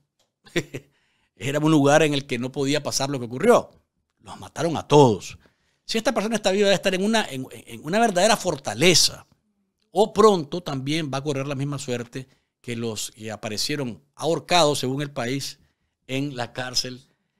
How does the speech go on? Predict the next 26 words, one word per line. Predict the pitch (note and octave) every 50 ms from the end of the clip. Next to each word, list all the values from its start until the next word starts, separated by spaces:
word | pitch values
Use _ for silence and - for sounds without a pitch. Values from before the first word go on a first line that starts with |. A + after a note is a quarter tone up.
| _ _ _ _ _ _ _ _ _ _ _ _ _ _
El | - D#3 D#3+ F3 F#3 E3+ - _
Litoral. | D3+ D3 D#3 D#3+ D#3 - D3 C3 A#2+ A#2+ A#2+ A#2+ A2+ G2 F2+ - _ _ _ _ _ _ _ _ _ _ _ _ _ _ _ _ _ _
¿Ah? | A2 D3 G3 F#3+ - _ _ _ _ _ _ _ _ _ _ _ _ _ _ _
Toda | - D#3+ D#3 D#3
esa | C3+ C3+ -
parte | - C3+ C3 B2+ - B2
mejor | A#2+ A#2 A2+ C3+ C3+
me | C3 A#2+
la | A2+
guardo | A2 A2+ A#2+ B2+ B2 A#2+ A#2+ A2
porque | A2+ G#2+ G#2+ G#2 - A2 - _
eso | - C#3 - - C#3+
es | C3+ C3+
parte | - - C#3 C#3 C#3 C3 - C#3
del, | C3 B2+ A#2+ A#2 G#2+ G2+ F#2+ - _ _ _ _ _ _ _ _ _ _ _ _ _ _ _ _ _ _ _ _
de | _ A2+ B2
cuánto | - - D3+ D#3 D3 - D3
costó | C#3 - A2 - - _ - D3+ D3+ D3+ D3 - _ _ _ _ _ _ _ -
quién | - D#3+ E3+ E3 D#3+ D#3
lo | D3 C#3
mandó, | B2+ A#2+ A2+ A#2 B2 C#3+ D3 D3+ D3+ - _ _
toda | - D3+
esa | D#3 - D#3+ C#3+
parte | - E3+ F3 F3 - E3+
está | C#3 - F3
todavía | E3 - F#3+ F3 D3+ D3+ F3 F#3+ F#3 E3+ D3+